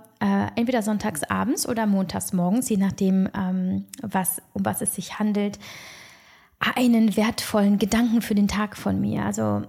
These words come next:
ähm, eine persönliche Message mit, ähm, einer, äh, mit einem Gedanken für den Tag, mit einer Übung, die du machen kannst für dich, mit einem Journaling-Prompt,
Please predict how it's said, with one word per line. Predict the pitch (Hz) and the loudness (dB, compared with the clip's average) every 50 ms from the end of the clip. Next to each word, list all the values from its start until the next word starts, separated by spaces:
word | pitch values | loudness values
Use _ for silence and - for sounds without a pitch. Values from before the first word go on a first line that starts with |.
| - - | -6 -2
ähm, | 214 196 196 196 | 0 0 0 0
eine | - 220 214 214 | 0 0 0 0
persönliche | - 226 214 208 226 220 226 214 - - | 0 -2 0 0 2 2 2 2 0 0
Message | 214 208 214 208 208 - 208 202 202 - - - - | 2 2 2 0 0 -2 -2 -2 -2 -2 -4 -2 0
mit, | 208 202 196 202 202 - - - | 0 0 0 0 -2 -6 -8 -8
ähm, | - - - - 190 - 95 - 190 208 - - - - | -6 -4 -2 -2 0 0 0 0 -2 -4 -6 -8 -10 -6
einer, | - 202 190 196 196 196 202 202 196 190 190 190 190 190 - - - - - - - - - _ - - - | -4 -2 0 0 0 0 0 0 0 -2 -2 -2 -4 -6 -8 -14 -20 -20 -20 -20 -20 -20 -20 _ -16 -8 -6
äh, | 202 190 190 190 190 190 190 190 190 196 | -4 -2 -2 -2 -2 -4 -4 -4 -6 -6
mit | 254 240 214 | -4 -2 -2
einem | 226 220 214 | 0 0 0
Gedanken | 214 202 208 202 202 | 0 2 2 2 2
für | - 220 | 2 0
den | 220 | -2
Tag, | 214 - 262 277 269 262 254 254 - 226 | -2 0 0 2 4 4 2 2 0 -2
mit | 220 208 - | -4 -2 -2
einer | 220 220 233 233 - - - | 0 0 0 0 -2 0 0
Übung, | 262 254 220 202 226 233 226 220 220 220 220 220 226 226 233 214 | 2 2 2 2 2 2 2 4 2 2 2 2 2 0 0 -2
die | 214 208 | -4 -2
du | 214 226 | 0 0
machen | 214 220 214 - - 208 | 0 0 0 -2 -4 -4
kannst | - 214 214 208 - - - | -2 -2 -2 -2 -4 -4 -6
für | 208 | -6
dich, | 196 202 208 196 202 190 - - - | -2 2 2 4 2 2 0 -2 0
mit | 233 214 214 208 - - | 0 0 0 0 -2 -2
einem | - 202 208 220 220 208 185 | 0 0 2 2 2 0 0
Journaling-Prompt, | - 220 214 214 220 214 214 208 202 202 196 196 196 202 202 202 202 - - - - 208 190 196 196 196 202 202 190 - - | 2 2 2 4 4 4 4 4 4 4 4 4 4 4 2 2 0 -4 -8 -4 0 2 2 2 4 4 2 2 0 -2 -6